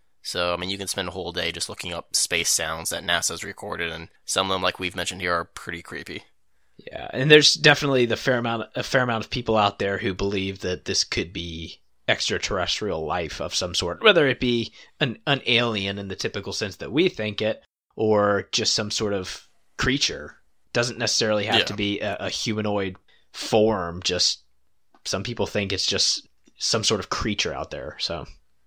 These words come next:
Speaker 1: Yeah, I mean, whatever it is, it, I mean, shows that space isn't exactly silent.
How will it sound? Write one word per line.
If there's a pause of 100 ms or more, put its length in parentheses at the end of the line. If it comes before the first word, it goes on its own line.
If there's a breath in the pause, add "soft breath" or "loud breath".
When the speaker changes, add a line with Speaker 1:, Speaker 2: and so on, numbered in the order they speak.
(200)
Speaker 1:
Yeah, (120)
I
mean, (400)
whatever
it
is,
it,
I
mean,
shows
that
space
isn't
exactly
silent.